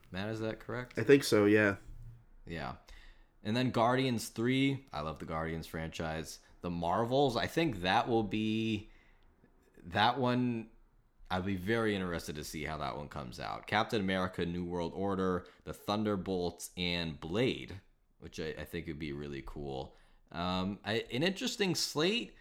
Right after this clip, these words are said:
Speaker 1: We'll see how it is. I'm frankly glad to be taking a break from Marvel Cinema until February. Um,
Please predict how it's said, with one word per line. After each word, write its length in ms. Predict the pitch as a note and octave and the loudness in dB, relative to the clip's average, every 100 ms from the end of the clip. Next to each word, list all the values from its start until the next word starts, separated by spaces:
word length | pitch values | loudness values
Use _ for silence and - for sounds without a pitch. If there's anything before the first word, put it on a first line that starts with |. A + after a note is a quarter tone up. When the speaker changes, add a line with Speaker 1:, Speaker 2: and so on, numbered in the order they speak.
| - - - - | -20 -20 -20 -20
Speaker 1:
We'll 240 | - F#2+ G#2+ | -8 -2 -2
see 320 | - C3+ C#3+ | -2 0 2
how 240 | C3+ B2+ | 4 4
it 80 | A#2 | 4
is. 560 | G#2+ C3+ E3 E3 - - | 4 4 4 0 -4 -6
I'm 200 | F2+ F#2 | -2 -2
frankly 400 | - B2+ C3+ C3 | -2 -2 0 0
glad 420 | F2+ E2+ F#2 G#2+ A2 | 0 4 4 4 0
to 100 | F#2+ | -2
be 460 | F#2 F2 E2+ E2+ | 0 0 0 -2
taking 460 | E2 - G2+ G2+ F#2+ | -2 -4 -4 -2 -4
a 60 | E2 | -4
break 440 | D#2+ F2+ A2 - - _ - | -2 0 0 -4 -16 _ -12
from 520 | - G#2+ G#2+ A2 A2 - _ - | -4 -2 0 -2 -6 -12 _ -6
Marvel 360 | A2 A#2 A#2+ | 0 0 0
Cinema 480 | A#2 B2+ A#2+ A#2+ B2 F#2+ | -2 -2 0 2 0 0
until 340 | D#2+ F#2+ F#2 | -4 -2 -2
February. 920 | - F2 F#2 G#2+ A2 G#2+ A#2 B2 B2 - - - - | -2 -4 -2 0 2 2 2 0 -2 -10 -20 -20 -12
Um, 260 | D2 D#2 | -10 -10